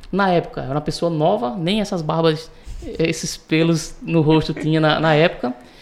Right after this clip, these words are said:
Então, de certa forma, é, quando eu comecei a, a prospectar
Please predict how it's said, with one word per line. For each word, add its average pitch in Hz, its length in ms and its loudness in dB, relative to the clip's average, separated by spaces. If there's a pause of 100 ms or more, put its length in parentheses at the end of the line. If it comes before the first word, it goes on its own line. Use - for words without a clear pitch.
(180)
Então, 170 720 6 (220)
de 156 120 -4
certa 220 340 2
forma, 190 760 2
é, 151 240 4
quando 185 200 2
eu 190 60 8
comecei 196 580 2
a, 180 520 2
a - 40 -16
prospectar 208 880 -4